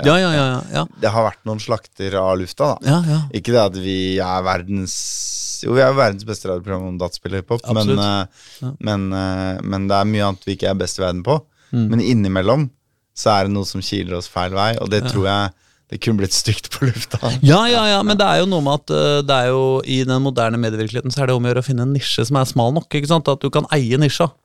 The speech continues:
Speaker 1: Og da
Speaker 2: Mm.
Speaker 1: føler jeg at å lage en spillpodcast om spillpodcaster
Speaker 2: Litt som om noen skulle lagd en blogg som het drittspill dot N O.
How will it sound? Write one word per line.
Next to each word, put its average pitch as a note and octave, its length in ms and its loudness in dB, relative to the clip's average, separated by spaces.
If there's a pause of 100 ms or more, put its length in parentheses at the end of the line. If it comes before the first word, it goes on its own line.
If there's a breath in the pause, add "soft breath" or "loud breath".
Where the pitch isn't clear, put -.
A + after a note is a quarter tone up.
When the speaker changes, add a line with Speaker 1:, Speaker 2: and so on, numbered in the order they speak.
(120)
Speaker 1:
Og D3 60 4
da C#3 100 6
Speaker 2:
Mm. B2 60 4
Speaker 1:
føler B2 160 6
jeg A#2+ 40 4
at B2 80 -2
å C3 260 2
lage A#2+ 240 2
en A#2 80 0
spillpodcast A#2 680 -2
om D3 240 4
spillpodcaster C#3 840 0 (520 loud breath)
Speaker 2:
Litt B2 160 0
som D#3+ 120 2
om D#3+ 120 4
noen D3 140 2
skulle B2+ 240 2
lagd A2 100 2
en A#2 160 2
blogg G2+ 240 0
som - 160 -4
het G#2+ 160 -4
drittspill G2+ 560 -6
dot G2 200 -2
N G#2+ 140 0
O. F#3+ 80 -4